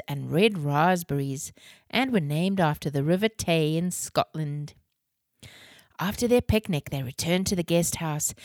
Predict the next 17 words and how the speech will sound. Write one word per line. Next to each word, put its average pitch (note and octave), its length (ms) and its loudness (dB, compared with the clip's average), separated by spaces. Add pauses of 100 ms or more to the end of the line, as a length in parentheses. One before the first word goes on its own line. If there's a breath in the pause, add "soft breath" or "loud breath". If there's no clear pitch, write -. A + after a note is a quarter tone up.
(160 loud breath)
where E3+ 120 -2
the D3+ 100 -4
children G3+ 460 2
rested E3 480 0
while C#3 200 0
Mum D3+ 240 0
and G3 100 2
Dad D3 280 2
met D#3+ 300 0
with D#3 160 0
the - 100 -8
tour G#3+ 380 2
guide C#3 320 -2
downstairs F3 800 0
in F#3+ 120 -2
the F#3+ 100 -2
restaurant. D3 720 -2